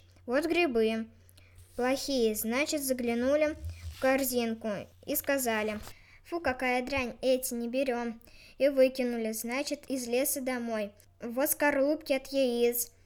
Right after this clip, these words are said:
Было два яйца, значит, двое. Вот бумажка от конфеты, значит, девочка. А тут окурок, значит, папа. Тридцать лет. Почему тридцать?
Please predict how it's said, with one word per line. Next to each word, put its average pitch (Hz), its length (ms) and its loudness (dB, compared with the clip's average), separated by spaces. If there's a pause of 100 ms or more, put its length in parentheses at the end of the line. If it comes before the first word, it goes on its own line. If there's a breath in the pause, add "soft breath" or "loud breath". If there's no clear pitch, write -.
(200 soft breath)
Было 320 300 4
два 247 220 0
яйца, 277 540 2
значит, 262 500 -2
двое. 226 480 0 (240 loud breath)
Вот 285 220 -2
бумажка 247 640 0
от 226 100 -8
конфеты, 220 600 -4
значит, 247 540 -4
девочка. 214 680 -2 (420 loud breath)
А 208 140 -6
тут 330 400 -2 (240)
окурок, 247 680 -2
значит, 277 500 -4
папа. 214 400 -4 (260)
Тридцать 294 520 -2
лет. 202 320 -2 (240 soft breath)
Почему 247 440 -2
тридцать? 247 600 -4